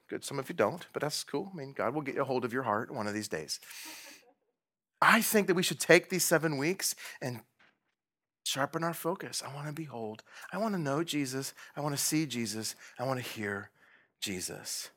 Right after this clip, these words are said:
So we're gonna try to do that together. And I would pray and ask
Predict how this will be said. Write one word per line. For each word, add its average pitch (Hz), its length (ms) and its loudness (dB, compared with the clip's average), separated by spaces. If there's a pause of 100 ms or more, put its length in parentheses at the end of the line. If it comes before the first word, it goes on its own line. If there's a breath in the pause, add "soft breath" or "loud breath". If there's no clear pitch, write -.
(480)
So - 120 -8
we're 143 140 2
gonna 156 180 0
try 127 180 0
to 104 80 2
do 110 140 0
that 107 200 2
together. 95 460 -2 (300 loud breath)
And 110 100 4
I 139 140 8
would 120 200 -2
pray 101 360 -2 (920)
and 98 120 -6
ask - 520 -2